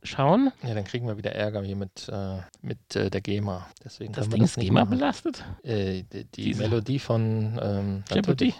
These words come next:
Speaker 2: Ja, klar.
Speaker 1: Ja. Ja, jedenfalls, das Ding wiegt zweihundertfünfzig Gramm, das ist eine schicke Sache und, äh, hat, äh, wunderschöne Displays, soll Anfang diesen Jahres kommen, für circa neunhundert, äh, Dollar. Es soll auch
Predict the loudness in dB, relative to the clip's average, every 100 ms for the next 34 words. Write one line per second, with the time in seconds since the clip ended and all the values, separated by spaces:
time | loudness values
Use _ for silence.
0 | -8 -16 -6 -4 -2 -4 -8 -16 -14 -2
1 | 0 2 -2 -6 -2 0 0 -2 -16 -14
2 | -8 2 6 8 8 6 2 2 2 8
3 | 8 8 0 6 8 6 4 2 0 -2
4 | 2 6 8 8 6 4 4 4 2 4
5 | 4 4 2 0 -12 -20 -20 -2 6 10
6 | 12 12 10 4 -2 4 6 6 4 2
7 | _ _ -8 -2 -2 -2 -4 -2 0 8
8 | 10 10 8 6 8 4 4 4 4 4
9 | -2 -8 -4 4 4 4 4 4 6 4
10 | 6 8 6 2 2 6 8 6 2 -14
11 | -20 -4 0 4 4 6 8 10 10 10
12 | 10 8 4 -4 -6 -2 0 2 4 6
13 | 4 0 0 2 4 4 4